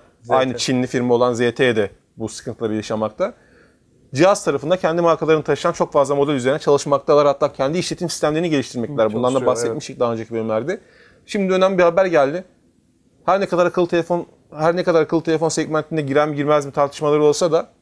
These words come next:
Speaker 2: altı nokta bir inç büyüklüğünde bir akıllı telefon yaptıkları biliniyor. Bu aslında bizim daha önce de duyduğumuz bir gelişmeydi. Ancak sonucunda Çin merkezli sızıntılarla resmiyet kazanmış ve dünya piyasalarında konuşulmaya başlanmış oldu bu telefon. Yani özellikleri itibariyle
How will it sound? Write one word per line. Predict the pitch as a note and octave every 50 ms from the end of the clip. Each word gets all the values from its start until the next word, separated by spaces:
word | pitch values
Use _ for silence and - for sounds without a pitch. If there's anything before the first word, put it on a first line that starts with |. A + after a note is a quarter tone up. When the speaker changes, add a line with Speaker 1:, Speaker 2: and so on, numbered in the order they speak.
| _ _ _ _
Speaker 2:
altı | - C#3+ D3+ D3+ - F#3+
nokta | F3+ F3+ - E3+ D#3+
bir | E3+
inç | F3 F3+ D#3+ - -
büyüklüğünde | D3 B2+ - - C3 B2+ C#3 E3+ F#3+ E3+ - _ _ _ _
bir | - C3 D3+ E3 - - _ _ _ _ _ _ - -
akıllı | C3+ - - D#3+
telefon | D3 D#3+ D3 C#3 D3 D3+
yaptıkları | D3 C#3 C3+ - - - C3 C3+ C#3+ F3 F#3 - _ _ _ _ _ _ -
biliniyor. | C#3 D3 D3+ D3 C#3+ D3+ C3 C3 D#3 F3 - _ _ -
Bu | C#3+ D3+ C#3+ A2
aslında | C#3 C#3 - - D#3+ D3+ D#3 D3+ - - _ - - _ _ _ _ _ _ -
bizim | C3 C3 B2+ B2+ C3+ D#3 C#3+
daha | D3 D3
önce | D3 C#3
de | D3 D3+
duyduğumuz | C#3 C#3 B2 A#2 A#2+ A#2 G#2+ G#2+
bir | G#2+
gelişmeydi. | A2 G#2 - - A2 A2 C#3
Ancak | C#3+ C3 A2+ C3+ C#3+ -
sonucunda | - - B2+ A#2 A2+ A#2 A#2+ A#2+ C#3 D3+ D3 D3 - -
Çin | - - C3+
merkezli | B2+ B2+ B2 B2 - B2 A#2 A2+ A#2+
sızıntılarla | - - B2 B2+ B2+ A2+ - C#3 B2+ A2+ A2 B2+ D3 C#3 C3
resmiyet | B2+ A#2+ - - B2+ B2 -
kazanmış | - B2 A2+ A#2 A2+ B2+ C3+ -
ve | C#3+ C3
dünya | A#2 A#2+ A#2+ B2+ B2
piyasalarında | - A#2+ A2+ A2 A2+ A2 A2 A2+ C#3+
konuşulmaya | D3+ - C3 B2+ A#2+ - C3 C3+ C3+ C3
başlanmış | C3 C3 - - C#3 C3+ C#3+ - -
oldu | B2+ A2+ A2
bu | G#2
telefon. | - A#2 G#2+ A2+ - F3 A3 G#3+ - - _ _ _ _ _ _ _ _ -
Yani | - B2
özellikleri | C3 B2 C#3 D#3 E3 - E3+ E3+
itibariyle | E3 D#3+ E3+ D#3 D#3+ D#3 D#3+ D#3 D3 B2 C3+ D#3+ -